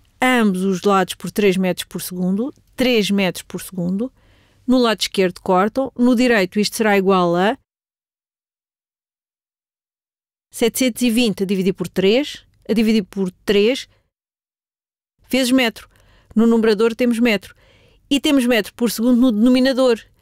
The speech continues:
Se passarmos para o numerador, invertemos-los. Fica metro. Metro do numerador estava a verde, vou usar a mesma cor. Setecentos e vinte metros. Agora dividimos por metro por segundo,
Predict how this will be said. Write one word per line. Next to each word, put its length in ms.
Se 160
passarmos 480
para 240
o 40
numerador, 520
invertemos-los. 760
Fica 360
metro. 520
Metro 400
do 460
numerador 720
estava 400
a 40
verde, 400
vou 120
usar 200
a 60
mesma 260
cor. 340
Setecentos 540
e 80
vinte 340
metros. 640
Agora 380
dividimos 520
por 240
metro 300
por 140
segundo, 580